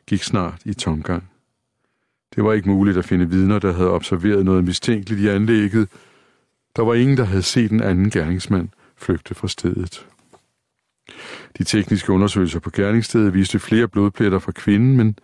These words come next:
der var ingen sædpletter. Der var talrige aftryk efter forskellige skodså-, skosåler, heriblandt flere fra den unge mand.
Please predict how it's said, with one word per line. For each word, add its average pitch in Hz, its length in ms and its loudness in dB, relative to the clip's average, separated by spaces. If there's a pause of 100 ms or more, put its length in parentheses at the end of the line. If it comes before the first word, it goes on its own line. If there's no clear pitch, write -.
(520)
der 110 60 0
var 104 120 0
ingen 104 460 2 (140)
sædpletter. 82 600 -4 (1120)
Der - 80 -2
var 90 80 2
talrige 104 500 2
aftryk 92 540 0
efter 90 240 -4
forskellige 113 580 0
skodså-, 113 560 0
skosåler, 117 640 0
heriblandt 110 600 -2 (460)
flere 101 420 0
fra 123 140 -2
den 110 140 -2
unge 92 300 0
mand. 80 220 0